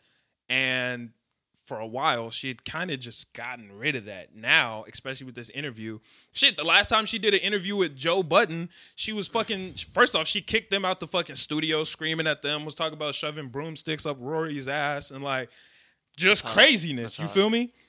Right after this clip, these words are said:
Speaker 1: And this time, it was weird. But this time, it was a lot more peaceful, um, a lot more insightful 'cause niggas weren't screaming at each other.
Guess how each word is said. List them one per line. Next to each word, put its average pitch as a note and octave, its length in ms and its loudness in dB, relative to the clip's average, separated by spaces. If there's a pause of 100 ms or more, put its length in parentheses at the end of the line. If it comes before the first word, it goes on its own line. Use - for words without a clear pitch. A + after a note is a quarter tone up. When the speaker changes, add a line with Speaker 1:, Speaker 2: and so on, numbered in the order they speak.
(260)
Speaker 1:
And C3 320 2
this E3+ 180 4
time, C#3+ 340 0 (840)
it E3 60 -4
was C3+ 160 -4
weird. B2+ 320 2 (200)
But C#3+ 220 2
this F3+ 220 4
time, C#3+ 400 2
it - 20 0
was C#3+ 160 2
a C#3 60 0
lot C3 200 2
more B2 280 0
peaceful, D3 680 -4
um, A2+ 360 -6
a F2+ 40 -16
lot A#2 220 -4
more A2 320 -8 (160)
insightful B2 640 -2
'cause A2 140 -10
niggas A2 220 -10
weren't G#2+ 160 -12
screaming C3+ 320 -6
at A#2+ 120 -2
each A#2 160 -6
other. A#2+ 260 -4